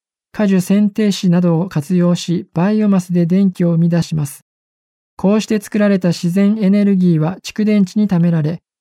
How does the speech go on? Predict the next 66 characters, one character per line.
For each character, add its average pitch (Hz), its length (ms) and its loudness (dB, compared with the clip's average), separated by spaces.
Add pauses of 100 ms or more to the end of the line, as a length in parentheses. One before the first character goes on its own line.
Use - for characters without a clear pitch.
(220)
オ 190 100 0
フ 208 100 -2
ィ - 20 0
ス 185 140 -2
で 170 120 2
利 156 120 2
用 190 200 2
す 185 120 -6
る 180 100 2
な 165 140 0
ど、 143 160 -6 (320)
シ - 240 -2
ー 196 120 2
オ 196 60 2
ー 190 40 -2
ツ 190 160 -2
ー 180 80 2
を 165 120 0
排 180 240 -2
出 202 180 -8
し 196 140 -4
な 190 140 2
い 202 120 -2
事 160 160 -2
業 202 200 0
活 208 260 -4
動 175 140 2
を 160 80 0
実 143 260 -2
現 196 240 0
す 202 80 -6
る 185 100 -2
計 185 220 -2
画 175 240 -6
で 165 120 -2
す。 - 200 -16 (920)
こ 196 160 -2
の 202 120 4
森 202 220 4
の 214 100 2
中 208 240 0
の 180 180 4
オ 180 40 4
フ 175 80 -4
ィ - 40 -20
ス - 160 -6
は、 156 160 -2
日 175 180 2
本 208 200 2
経 190 220 2
済 196 180 0
新 196 320 0
聞 170 180 0
を 160 60 0
は 156 120 -2
じ 160 120 -4
め 170 180 -2
新 202 300 -2
聞 208 180 0
各 214 220 -8
紙 - 120 -4
で 202 80 0
紹 180 240 -2
介 175 220 0
さ 170 140 -6
れ、 170 180 -4